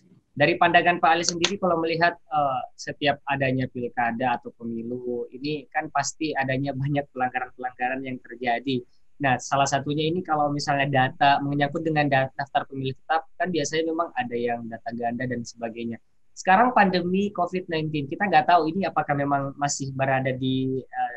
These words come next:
daerah, eh, Kota Makassar, mungkin contohnya, apakah dia sudah kembali ke daerahnya, ini kita nggak tahu juga nanti bagaimana datanya. Nah, pendapat dari Pak Ali sendiri melihat, eh, kondisi pilkada serentak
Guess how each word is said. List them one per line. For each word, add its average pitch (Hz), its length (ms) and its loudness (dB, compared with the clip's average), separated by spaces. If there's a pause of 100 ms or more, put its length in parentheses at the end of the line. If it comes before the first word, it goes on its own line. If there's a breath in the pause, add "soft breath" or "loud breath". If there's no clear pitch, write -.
(120)
daerah, 131 320 -2 (560)
eh, 131 240 -4
Kota 139 240 4
Makassar, 143 400 2
mungkin 151 240 -2
contohnya, 151 560 2
apakah 156 320 4
dia 156 80 2
sudah 156 160 2
kembali 151 400 4
ke - 80 -4
daerahnya, 143 560 2
ini 185 80 0
kita 190 240 4
nggak 139 240 6
tahu 131 80 4
juga 135 240 2
nanti 135 160 2
bagaimana 131 400 0
datanya. 135 320 2
Nah, 131 80 0 (480)
pendapat 185 320 8
dari 185 160 6
Pak 185 160 6
Ali 180 80 6
sendiri 185 400 4
melihat, 190 400 8 (240)
eh, 156 400 4
kondisi 160 560 4
pilkada 156 400 4
serentak 147 400 0